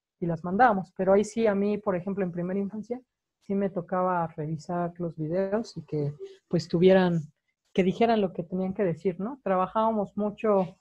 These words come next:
por ejemplo, primera infancia o preescolar. Bueno, primera infancia se divide en dos etapas.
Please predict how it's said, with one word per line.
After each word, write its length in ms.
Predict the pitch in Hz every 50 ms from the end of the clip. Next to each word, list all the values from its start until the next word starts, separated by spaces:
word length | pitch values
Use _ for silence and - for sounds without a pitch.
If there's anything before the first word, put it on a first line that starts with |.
| _ _ _ _ _ _ _
por 140 | - 190 185
ejemplo, 440 | 170 - 196 185 202 180 165 160 - _ _ _ _ _ _ _ _ _ _ _ -
primera 300 | - 202 202 202 214 233
infancia 580 | 247 233 - 233 214 220 - 254 269 370 - - _ _ _ _ _
o 340 | - 196 170 170 170 165 165
preescolar. 600 | - 170 170 165 - - 175 175 185 214 - - -
Bueno, 180 | 233 233 226 220
primera 280 | 202 196 196 214 240
infancia 340 | 240 202 - 214 202 - 233
se 140 | 226 - 180
divide 260 | 170 175 180 185 190
en 160 | 185 185 180
dos 240 | 175 190 190 185 -
etapas. 580 | 190 165 - 196 190 190 180 165 165 - _